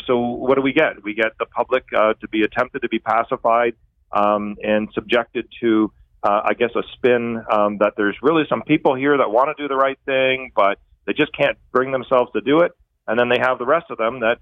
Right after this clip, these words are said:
um, you know, follow the P M O and the rest of the, the, the caucus destruction, this,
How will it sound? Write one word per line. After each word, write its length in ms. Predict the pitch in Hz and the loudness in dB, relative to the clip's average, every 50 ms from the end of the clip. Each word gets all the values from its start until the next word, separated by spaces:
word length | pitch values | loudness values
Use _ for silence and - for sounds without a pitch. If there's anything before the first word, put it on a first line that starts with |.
| _ - | _ 0
um, 380 | 113 113 113 117 117 120 123 120 | 2 2 4 2 2 0 -4 -4
you 60 | 117 | 0
know, 120 | 117 123 113 | 0 0 2
follow 280 | - 131 131 131 131 | 2 2 2 2 0
the 100 | 127 120 _ - | -2 -4 _ -4
P 80 | 131 | -2
M 140 | 127 117 113 | 0 0 2
O 140 | 117 127 143 | 2 2 2
and 80 | 135 113 | 2 2
the 60 | 110 | 0
rest 200 | 117 123 123 - - | 0 0 -2 -4 -8
of 60 | - | -4
the, 140 | 117 117 107 - _ _ _ _ _ _ _ - | -2 -2 -2 -4 _ _ _ _ _ _ _ 2
the, 260 | 113 110 110 110 107 | 4 4 4 4 2
the 60 | 117 113 | 0 -2
caucus 400 | - - 131 131 131 - 135 - - | 0 0 0 0 0 -2 -6 -8 -8
destruction, 560 | 123 - - 127 123 - - - 120 120 - - | -6 -2 0 0 0 0 -4 -8 -12 -12 -10 -8
this, 120 | 110 - | -8 -8